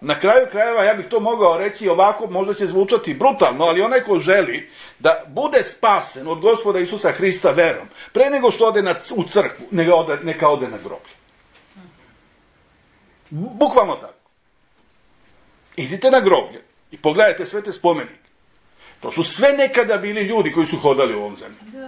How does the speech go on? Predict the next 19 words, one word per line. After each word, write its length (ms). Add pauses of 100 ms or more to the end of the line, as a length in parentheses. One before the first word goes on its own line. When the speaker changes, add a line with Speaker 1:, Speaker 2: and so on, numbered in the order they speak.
(300)
Speaker 2:
amen. 400
Speaker 1:
I 180
to 220
su 100
sve 300
ljudi 600 (140)
koji 180
su 180
živi 380
i 60
danas 440
negdje. 300 (580)
Speaker 2:
Tako 260
je. 60 (4000)
Speaker 1:
I 100
to 80
je 100
potpuna 360
istina. 300